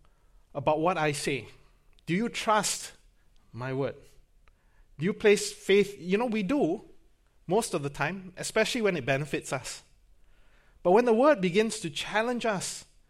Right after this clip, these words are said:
in areas that make us feel uncomfortable, are we still willing to take God at his word? Are we still willing to trust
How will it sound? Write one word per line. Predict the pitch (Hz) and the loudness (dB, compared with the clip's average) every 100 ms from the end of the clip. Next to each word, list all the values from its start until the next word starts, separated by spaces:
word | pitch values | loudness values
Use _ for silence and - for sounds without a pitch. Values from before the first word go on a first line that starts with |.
| _ _ _ _ - | _ _ _ _ -2
in | 190 | 4
areas | 208 247 262 247 240 | 8 8 10 8 8
that | 180 - - - | 2 -2 -8 -2
make | 180 226 - | 4 4 4
us | 240 - | 0 -2
feel | - 240 240 233 | -2 0 2 0
uncomfortable, | 156 143 165 170 185 170 196 190 _ _ _ - - | -4 -4 -4 -4 -6 -6 -8 -12 _ _ _ -16 0
are | 185 | 2
we | 269 311 | 4 4
still | - 294 311 320 | 4 4 6 8
willing | 214 226 202 220 | 8 8 6 2
to | 208 156 | -4 -4
take | - 196 196 - - - - - _ - | 2 2 0 -16 -20 -20 -20 -20 _ -8
God | 175 170 190 160 - - - | 0 2 2 0 -10 -20 -16
at | 131 123 | -12 -10
his | 123 139 | -10 -10
word? | 151 - - | -12 -12 -6
Are | 175 | -2
we | 277 | 0
still | - - 311 285 | 0 0 2 4
willing | 180 160 156 175 - - - _ - | 4 2 0 -6 -14 -20 -20 _ -8
to | 160 | -6
trust | 156 226 214 180 - | -2 0 0 0 -8